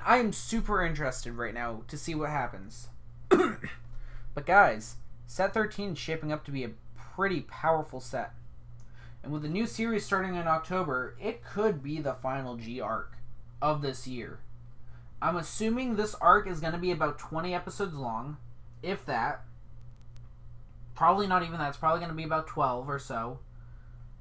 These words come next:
'cause of how soon set twelve comes out. And that's gonna be end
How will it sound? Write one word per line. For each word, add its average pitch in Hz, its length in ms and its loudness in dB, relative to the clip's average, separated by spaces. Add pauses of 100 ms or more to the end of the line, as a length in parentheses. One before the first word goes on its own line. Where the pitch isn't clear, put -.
(680)
'cause 143 320 2
of 123 160 -6
how 160 320 2 (240)
soon 180 540 0
set - 260 -2
twelve 165 280 4
comes 143 220 -2
out. 131 400 4 (1400)
And 143 80 -8
that's 165 160 -4
gonna 220 160 0
be 165 180 -2
end 156 320 -2